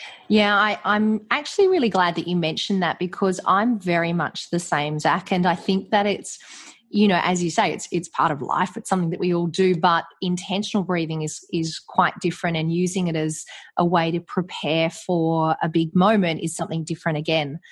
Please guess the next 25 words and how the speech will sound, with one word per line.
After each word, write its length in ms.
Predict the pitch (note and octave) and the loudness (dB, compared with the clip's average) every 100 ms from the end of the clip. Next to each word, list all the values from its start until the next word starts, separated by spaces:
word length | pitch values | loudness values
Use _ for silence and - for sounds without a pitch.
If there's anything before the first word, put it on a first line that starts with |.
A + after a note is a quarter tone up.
| - - - | -20 -14 -4
And 340 | E3+ D#3+ D#3+ F3 | -2 0 -2 0
yeah, 220 | F#3 D#3+ | 2 2
so 160 | - | 2
I 60 | F#3+ | 2
wanna 160 | G#3+ G#3+ | 4 2
thank 240 | F#3+ F#3+ | 0 0
you 60 | G3 | -2
for 80 | |
that 160 | E3+ - | -2 -2
because 180 | E3+ F3 | -4 -2
I 80 | F3 | -2
think 240 | - F3+ | -2 -4
it's 140 | - | -2
something 260 | - - D#3 | -4 -2 -2
that 160 | E3 - | -4 -2
we 160 | E3+ _ - | -4 _ -18
sometimes, 680 | - - A#3 B3+ G3+ G3 - | -6 2 2 4 2 0 -4
because 300 | F#3 E3+ C#4+ | -6 0 0
we 80 | C4 | 0
take 220 | G#3 E3 | -2 -4
it 60 | D#3+ | -4
for 80 | E3+ | -4
granted, 420 | E3 E3 E3+ E3 | 0 0 -2 -4
we 120 | E3+ | -2
don't 220 | E3+ E3+ | -2 -4